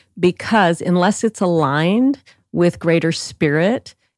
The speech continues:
and a generosity toward life and community, if it's only self-referencing, they've missed the whole point. You can manifest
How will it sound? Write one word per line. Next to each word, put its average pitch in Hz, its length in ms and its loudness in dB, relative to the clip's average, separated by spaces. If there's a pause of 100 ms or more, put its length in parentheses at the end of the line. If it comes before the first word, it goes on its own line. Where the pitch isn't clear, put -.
(140)
and 160 400 -2
a 165 60 -4
generosity 175 1160 0
toward 165 600 0
life 151 380 -2
and 170 100 -2
community, 160 680 0
if - 280 -2
it's - 180 -6
only 180 300 2
self-referencing, 220 1700 0 (400)
they've 175 160 0
missed 165 240 0
the 156 80 -4
whole 131 180 -2
point. - 500 -6 (760)
You 220 300 4
can 214 640 2
manifest 165 800 -2